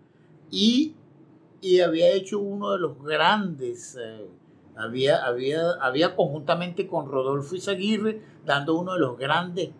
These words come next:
pasos para la fundación de la Cinemateca Nacional en nuestro país,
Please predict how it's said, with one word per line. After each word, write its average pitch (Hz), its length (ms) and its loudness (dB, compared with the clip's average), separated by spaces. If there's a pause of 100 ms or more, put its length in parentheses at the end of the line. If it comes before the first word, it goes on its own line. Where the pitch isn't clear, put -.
(100)
pasos 170 560 0 (260)
para 151 220 0
la 139 120 2
fundación 135 680 -6
de 160 80 0
la 175 100 2
Cinemateca 113 640 -8
Nacional 135 560 -6 (480)
en 185 360 4
nuestro 139 380 -8
país, 120 580 -4